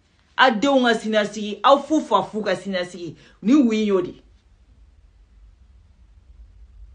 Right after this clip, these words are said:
Donc, an ko k'an ka kanw don ba la.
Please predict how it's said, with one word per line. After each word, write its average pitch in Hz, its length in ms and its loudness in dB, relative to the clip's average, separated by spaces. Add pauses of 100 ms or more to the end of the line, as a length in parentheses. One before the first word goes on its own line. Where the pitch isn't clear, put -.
(280)
Donc, 170 380 -4 (1900)
an 208 220 -2
ko 220 480 4 (300)
k'an 170 240 -2
ka 185 180 -4
kanw 202 300 -2
don 156 140 -8
ba 160 180 -8
la. 160 100 -8